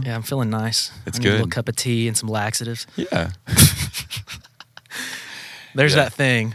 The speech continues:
Speaker 1: What's
Speaker 2: It,
Speaker 1: Matt gonna say?
Speaker 2: he's
Speaker 1: It's like
Speaker 2: got the,
Speaker 1: seven
Speaker 2: he's
Speaker 1: seconds.
Speaker 2: got the Reader's Digest on his,
Speaker 1: Right.
Speaker 2: the side of the thing right now. So, yeah, man, it feels like it's been a minute since we've done some, done some podcast recording.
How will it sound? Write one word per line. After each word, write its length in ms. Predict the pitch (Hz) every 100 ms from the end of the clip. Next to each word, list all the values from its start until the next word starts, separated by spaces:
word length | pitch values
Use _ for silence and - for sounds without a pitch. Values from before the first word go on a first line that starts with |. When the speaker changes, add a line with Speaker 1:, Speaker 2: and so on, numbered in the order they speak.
| -
Speaker 1:
What's 220 | 151 175
Speaker 2:
It, 40 |
Speaker 1:
Matt 220 | 196 190 175
gonna 140 | 151
say? 380 | - 143 131 127
Speaker 2:
he's 160 | 117 104
Speaker 1:
It's 0 |
like 60 |
Speaker 2:
got 60 | 113
the, 120 | -
Speaker 1:
seven 220 | 139 123
Speaker 2:
he's 80 | 120
Speaker 1:
seconds. 260 | - 113 107
Speaker 2:
got 140 | 104
the 100 | 95
Reader's 300 | 92 92 90
Digest 680 | 82 82 85 90 85 - - -
on 100 | 90
his, 300 | 87 85 - -
Speaker 1:
Right. 340 | 127 120 113 110
Speaker 2:
the 100 | 92
side 260 | 87 87 85
of 100 | 85
the 80 | 82
thing 160 | 85
right 140 | 85 85
now. 160 | 85
So, 260 | 85 - 87 90 - - - - - -
yeah, 200 | - 120
man, 320 | 123 104 113 117
it 60 |
feels 200 | 101 117
like 120 | 113
it's 100 | 101
been 160 | 104 110
a 40 |
minute 360 | 101 104 110 -
since 240 | - 95
we've 340 | 95 92 90 - - _ _ _ -
done 180 | 101
some, 300 | 98 95 90 90 - -
done 100 | 101
some 180 | 95
podcast 540 | 87 104 101 101 87 -
recording. 480 | 87 92 87 87